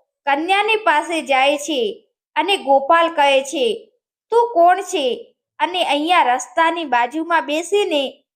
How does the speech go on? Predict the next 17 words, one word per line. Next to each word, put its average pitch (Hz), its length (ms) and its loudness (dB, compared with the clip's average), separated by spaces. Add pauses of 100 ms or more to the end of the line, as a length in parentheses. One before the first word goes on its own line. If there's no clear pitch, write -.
(160)
કેમ 466 240 2
રડી 330 300 2
રહી 311 240 0
છે? 277 540 -4 (420)
રાત 294 280 2 (120)
પડવા 440 280 2
આવી 339 420 0
છે 302 520 -6 (160)
અને 311 240 -6
આવા 277 360 2
સુમસાન 302 680 -2
રસ્તામાં 349 600 0
ડાકુનો 285 520 0
ભય 294 300 2
પણ 381 280 0
રહે 294 280 2
છે. 262 480 -8